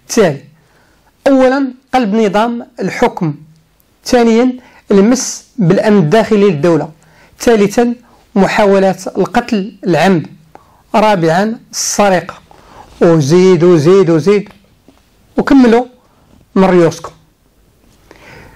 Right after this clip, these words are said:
تبع في هذه المحاكمة الشهيرة مية وثلاثة وتسعين متهم. نعاودها بشوية، مية وثلاثة وتسعين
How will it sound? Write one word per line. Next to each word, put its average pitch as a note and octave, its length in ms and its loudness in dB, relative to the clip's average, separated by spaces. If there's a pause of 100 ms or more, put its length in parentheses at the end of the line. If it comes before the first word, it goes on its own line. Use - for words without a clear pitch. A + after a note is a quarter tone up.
(160)
تبع A3+ 380 2
في A3 220 2
هذه A3 260 2
المحاكمة G#3+ 800 0 (200)
الشهيرة F3 640 -4 (580)
مية F#3+ 520 4 (340)
وثلاثة F#3 680 0 (220)
وتسعين G#3 680 -4 (140)
متهم. G3+ 520 0 (200)
نعاودها A3+ 380 0
بشوية، F3 520 -2 (460)
مية F#3+ 480 2 (540)
وثلاثة F#3+ 400 0
وتسعين G#3 640 -2